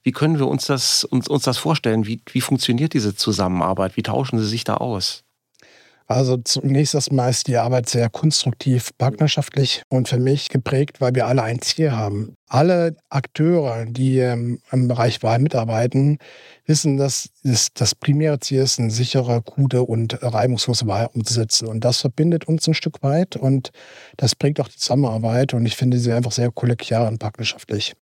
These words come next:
Speaker 1: Auch nicht selbstverständlich, ne? Auch das muss natürlich durch Kommunikation und Kooperation immer wieder hergestellt werden. Wagen wir sozusagen den Blick, äh, mal in, in die Zukunft, die ja gar nicht so weit entfernt ist, im September die Wahlen.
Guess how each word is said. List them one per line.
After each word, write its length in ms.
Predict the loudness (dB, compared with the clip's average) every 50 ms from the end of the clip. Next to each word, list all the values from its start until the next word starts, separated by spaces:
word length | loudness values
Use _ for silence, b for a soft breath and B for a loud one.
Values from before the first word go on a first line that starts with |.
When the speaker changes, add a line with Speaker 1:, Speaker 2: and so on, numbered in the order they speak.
| -4
Speaker 1:
Auch 140 | -4 -2 0
nicht 160 | 0 0 2
selbstverständlich, 840 | 2 0 0 0 -2 -2 -2 0 0 0 0 -2 -2 -4 -4 -2 0
ne? 220 | 0 0 2 0
Auch 120 | -2 -2
das 140 | -2 -2 -2
muss 160 | 0 -2 0
natürlich 320 | 0 -2 -2 -2 -2 -2 0
durch 280 | 0 0 0 -2 -4
Kommunikation 840 | -4 0 0 2 2 2 2 0 -2 -4 -4 -2 0 0 2 2 0
und 80 | 0 -2
Kooperation 720 | -2 -2 -4 -2 -2 -2 -2 -2 -2 -2 0 0 0 0
immer 220 | 0 0 0 0
wieder 340 | 0 0 0 2 0 0 -2 -2 -2
hergestellt 720 | -2 0 0 -2 -2 -2 -4 -2 -2 -2 -2 -4 -4 -4
werden. 420 | -4 -2 -2 -2 -2 -4 -6 -8 -10 -14 _ _ _ -14
Wagen 440 | -6 -2 -2 0 0 0 0 0
wir 80 | 0 0
sozusagen 340 | 0 0 -2 -2 -2 0 0
den 240 | 0 0 0 2 2
Blick, 560 | 0 0 -2 -2 -6 -12 -12 -10 -10 -6 -2
äh, 160 | 0 0 0
mal 220 | 2 0 -2 -2
in, 240 | -2 -6 -8 -8 -6
in 180 | -2 0 0 0
die 140 | 0 -2 -2
Zukunft, 840 | 0 0 0 0 2 0 0 0 -2 -6 -10 -8 -8 -8 -4 0 0
die 140 | 0 0 0 -4
ja 280 | -4 -2 0 0 0 0
gar 160 | 0 0 0
nicht 100 | 0 -2
so 160 | -2 -2 0
weit 180 | 0 0 0 -2 -2
entfernt 480 | -4 -4 -4 -2 -2 0 0 0 -2 -4
ist, 300 | -6 -6 -6 -6 -4 -2
im 140 | -2 -2 0
September 480 | -2 -2 -2 -2 -2 0 0 0 -2
die 160 | -2 -2 -2 -2
Wahlen. 480 | 0 0 0 0 0 0 0 -2 -4